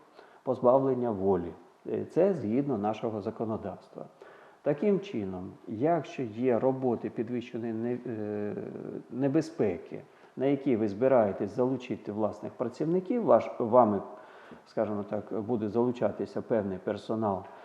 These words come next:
потрібно перевірити, чи ця людина володіє певним об'ємом знань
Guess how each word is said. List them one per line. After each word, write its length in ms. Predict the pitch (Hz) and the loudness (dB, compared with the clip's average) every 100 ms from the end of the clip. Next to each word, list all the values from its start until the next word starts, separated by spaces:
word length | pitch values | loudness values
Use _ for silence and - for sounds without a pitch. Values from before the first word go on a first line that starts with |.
| - - | -20 -6
потрібно 520 | 123 139 170 202 202 | -4 0 2 2 2
перевірити, 760 | 202 185 156 98 101 92 - | 2 0 0 -2 -6 -8 -12
чи 160 | - 120 | -12 -10
ця 220 | - 123 | -2 0
людина 640 | 101 95 98 107 139 185 202 - | 0 -4 -4 -2 0 -2 -4 -10
володіє 880 | - 110 107 107 104 113 123 160 185 180 - | -4 0 2 0 -2 -2 0 0 -2 -6 -10
певним 560 | - 117 113 107 107 101 | -2 2 2 0 -4 -4
об'ємом 600 | 110 104 104 101 95 92 | -4 -4 -4 -6 -8 -12
знань 460 | 95 117 147 208 | -8 -2 -2 -2